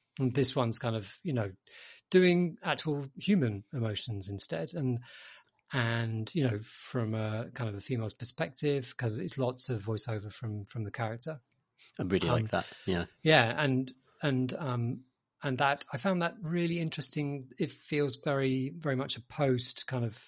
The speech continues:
Speaker 1: Life is Strange game in many ways, kind of.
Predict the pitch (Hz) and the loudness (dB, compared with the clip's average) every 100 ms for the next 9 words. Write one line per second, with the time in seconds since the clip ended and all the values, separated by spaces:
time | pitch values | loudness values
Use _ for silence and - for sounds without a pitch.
0 | _ 135 123 123 - 123 - - 147 143 | _ -6 -4 -4 -6 -4 -2 -2 -2 -2
1 | 147 143 135 - - 135 113 110 123 156 | -2 -2 0 -2 0 0 2 0 -2 0
2 | 120 117 110 117 76 - - - 127 117 | 0 2 0 -4 -6 -6 -8 -8 -2 0
3 | 107 | -2